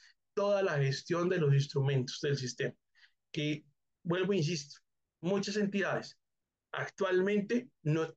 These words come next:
tienen solucionado el tema de los instrumentos, no tienen una metodología para consolidar la información, no segmentan los cuatro factores de riesgo,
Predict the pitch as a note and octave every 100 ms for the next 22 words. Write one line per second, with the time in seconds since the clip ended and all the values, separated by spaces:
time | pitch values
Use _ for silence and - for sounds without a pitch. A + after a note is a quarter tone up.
0 | - F3 F3+ F3+ F3+ F3+ F#3 F#3 E3+ D3+
1 | C#3 C3+ B2+ B2+ C3+ D3 D#3+ D3 - D3+
2 | D#3+ F3 D#3 C3 B2 - A#2+ A2 - -
3 | - B2 C3 D#3 D3 D3 D3+ D3+ D3 C#3+
4 | C#3+ C3+ C3 B2 A#2+ B2 B2 C#3+ A#2+ B2+
5 | A#2+ A#2+ A#2+ A2+ B2+ B2+ A#2+ A#2 A2+ F3+
6 | G3+ G3+ - - - - - C#3 C3 B2+
7 | B2+ E3+ G3 F#3 E3+ G3+ - F3 E3 E3
8 | C#3+ F3+ F3 F3 A#3+ A3+ - E3 F#3 D#3+
9 | C#3+ C#3+ C#3 -